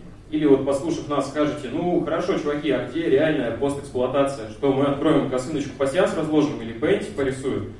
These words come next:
А давайте подумаем, какие сценарии постэксплуатации можно извлечь из этих устройств, какие у них особенности. Во-первых, они все публичные, они работают в режиме двадцать четыре на семь,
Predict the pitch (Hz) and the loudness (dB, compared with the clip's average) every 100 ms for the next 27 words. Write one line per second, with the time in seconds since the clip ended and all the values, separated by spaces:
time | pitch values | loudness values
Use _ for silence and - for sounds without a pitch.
0 | - - - - - 208 254 220 208 220 | -18 -18 -14 -4 2 4 4 2 2 2
1 | 170 - - - 135 - - 175 190 180 | 2 2 -2 -6 -8 -8 -4 0 2 2
2 | 175 175 - 143 139 135 - 156 123 113 | 0 -2 -2 2 4 4 2 0 0 -2
3 | 127 202 170 143 139 185 202 135 151 - | 4 4 4 0 2 4 4 0 -4 -4
4 | 139 - 156 - - - 196 202 180 165 | -8 2 4 4 2 -4 -2 -2 0 -2
5 | - 160 - - - - - - - - | 0 -2 -2 -6 -12 -18 -20 -20 -20 -20
6 | - - - - - - 151 208 196 147 | -20 -20 -20 -16 -14 0 2 4 4 4
7 | - 240 247 226 175 139 135 127 113 101 | 0 -2 -4 -4 -2 -2 -2 -4 -8 -10
8 | - - - - 180 208 170 196 190 165 | -12 -14 -12 0 4 6 8 8 6 2
9 | - 131 135 196 151 147 165 - 165 156 | -2 -2 0 0 2 2 0 -2 -2 0
10 | 151 - 113 104 | -2 -4 -6 -6